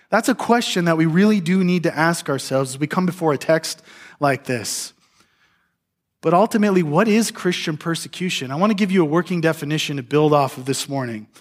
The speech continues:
Experiencing hostility or cruel treatment because of your obedience to God.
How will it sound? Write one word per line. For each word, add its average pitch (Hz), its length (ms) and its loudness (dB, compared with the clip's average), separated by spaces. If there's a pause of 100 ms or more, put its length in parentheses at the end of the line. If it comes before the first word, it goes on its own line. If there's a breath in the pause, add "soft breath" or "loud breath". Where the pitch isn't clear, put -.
(540 soft breath)
Experiencing 214 680 2
hostility 175 680 4
or 139 120 4
cruel 208 300 2
treatment 160 460 -2
because 180 460 0
of 160 80 -6
your 151 200 2
obedience 135 560 -4
to 120 80 -12
God. 104 340 -8